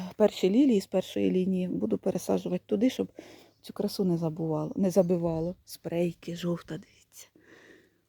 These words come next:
Оце люблю спрейки за оце багатство. Вона квітне три рази за сезон, але щоразу оце, це просто куча, куча бутонів. І такі мініатюрочки,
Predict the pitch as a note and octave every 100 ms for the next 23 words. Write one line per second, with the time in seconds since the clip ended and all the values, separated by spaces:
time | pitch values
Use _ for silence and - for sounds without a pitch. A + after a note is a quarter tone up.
0 | _ G#3 - - C#4 G#3+ F#3+ G#3 - G#3+
1 | G#3+ F#3+ F3 F#3 F3 F3 D3 E3 D3+ D#3+
2 | D3 - - - - - D#3+ F3 G3 -
3 | A3 - F3 - F#3 E3+ E3 E3+ D#3+ D#3
4 | E3 E3 A#3+ C#4 - _ _ _ _ _
5 | _ - D#3 E3+ E3+ - D#3 D#3 F#3+ F#3+
6 | D3 - - D3 - D#3 - _ _ _
7 | _ _ _ - - - C#3 - - -
8 | - F#3+ D#3+ - - - _ - A3 -
9 | F3+ E3+ - D3+ E3+ F#3+ - A#3 - -
10 | G#3+ A3+ A3 G3 F#3+ F#3 - B3 A3+ G#3+
11 | - D4+